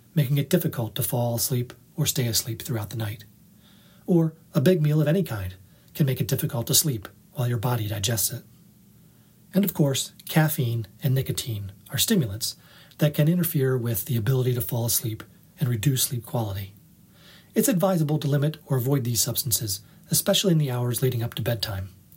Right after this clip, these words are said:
I definitely don't recommend nicotine of any kind. And if you're a coffee or Coke Zero fan, I don't recommend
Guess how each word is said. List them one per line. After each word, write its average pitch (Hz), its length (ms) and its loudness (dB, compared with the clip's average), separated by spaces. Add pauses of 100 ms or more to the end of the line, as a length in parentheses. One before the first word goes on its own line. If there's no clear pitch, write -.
(680)
I 196 60 4
definitely 220 320 2
don't 190 220 2
recommend 139 400 2
nicotine 131 500 0
of 120 80 -2
any 120 160 0
kind. 107 420 -4 (720)
And 180 120 6
if 185 100 2
you're 180 140 2
a - 20 -2
coffee 160 420 2
or 151 60 2
Coke 147 260 0
Zero 120 260 0
fan, 107 360 -4 (480)
I 170 60 4
don't 185 160 2
recommend 135 440 2